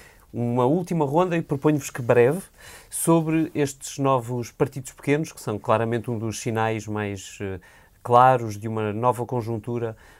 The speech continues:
na, no sistema político português. Entraram o livre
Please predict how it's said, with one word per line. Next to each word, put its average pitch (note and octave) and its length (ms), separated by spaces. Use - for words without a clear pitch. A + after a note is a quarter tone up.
na, G#2+ 280
no A2 120
sistema A#2 280
político A2 360
português. G2 640
Entraram A2+ 800
o G#2 240
livre C#3 440